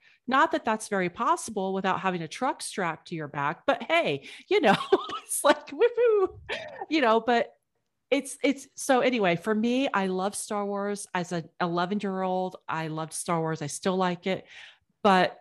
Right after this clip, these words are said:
this, to me, visually and everything and story-wise, feels like the grown-up version of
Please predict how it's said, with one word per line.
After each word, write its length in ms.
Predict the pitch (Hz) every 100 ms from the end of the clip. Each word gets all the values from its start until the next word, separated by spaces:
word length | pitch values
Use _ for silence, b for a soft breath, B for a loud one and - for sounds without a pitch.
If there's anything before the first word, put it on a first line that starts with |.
| -
this, 400 | 208 220 - -
to 140 | -
me, 520 | 214 180 190 226 240 - _ _
visually 1040 | 170 196 185 190 180 185 180 180 180 - -
and 140 | 175
everything 420 | 170 170 185 175
and 100 | 151
story-wise, 760 | - - 262 285 180 160 160 -
feels 200 | 180 175
like 180 | 170
the 80 | -
grown-up 640 | - 160 175 170 160 - -
version 540 | 147 156 - 139 - - b b b
of 220 | 175 170